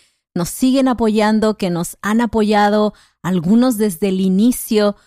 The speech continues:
de este proyecto, ¿no? De incluso desde antes de que salieran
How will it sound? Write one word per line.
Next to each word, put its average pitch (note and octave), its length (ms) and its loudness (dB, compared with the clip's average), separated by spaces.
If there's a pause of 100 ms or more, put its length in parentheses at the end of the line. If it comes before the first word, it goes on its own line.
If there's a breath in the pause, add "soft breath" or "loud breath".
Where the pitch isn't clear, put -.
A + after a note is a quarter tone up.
(160 soft breath)
de F3+ 320 -2
este G3+ 840 -2 (180)
proyecto, F3+ 760 0
¿no? F#3+ 380 -2
De G3 120 0
incluso D#4 640 0
desde G#3 480 0
antes A3+ 760 -4
de F#3+ 180 -6
que G3+ 120 0
salieran G3 720 -2